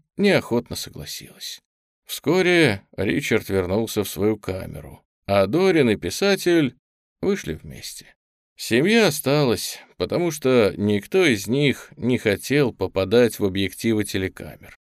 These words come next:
Когда пресса увидела, что Дорин идёт к ним в белом свадебном платье,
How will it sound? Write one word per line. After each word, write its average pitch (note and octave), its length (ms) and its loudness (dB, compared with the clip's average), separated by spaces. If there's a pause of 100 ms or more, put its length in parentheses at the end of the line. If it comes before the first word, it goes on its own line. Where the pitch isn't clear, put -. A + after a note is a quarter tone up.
(380)
Когда G3+ 400 4
пресса F#3 440 2
увидела, A#2+ 680 2
что G2 240 -2
Дорин G#2+ 500 4
идёт F#2+ 400 0
к - 80 -20
ним G#2 320 2
в F2+ 140 -6
белом G2+ 440 2
свадебном F2+ 720 0
платье, F#2 720 -6